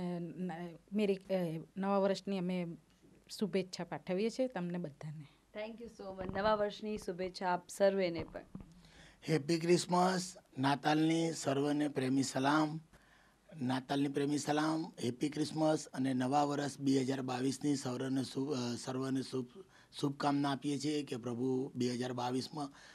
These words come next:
Speaker 3: દરેકના ઘરે કોઈ પણ નાના મોટા પ્રશ્ન ના લાવે અને પ્રભુ સારા દિવસો આપે.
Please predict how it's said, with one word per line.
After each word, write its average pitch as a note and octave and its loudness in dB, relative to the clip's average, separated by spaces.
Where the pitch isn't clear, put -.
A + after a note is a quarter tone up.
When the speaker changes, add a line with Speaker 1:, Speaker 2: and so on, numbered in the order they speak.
Speaker 3:
દરેકના C#3 4
ઘરે B2+ 4
કોઈ C3 0
પણ B2+ -4
નાના A#2+ 0
મોટા B2+ 0
પ્રશ્ન B2 -4
ના C#3 0
લાવે C#3+ 0
અને C#3 0
પ્રભુ B2 -2
સારા D3+ 2
દિવસો C#3+ 4
આપે. C3+ -2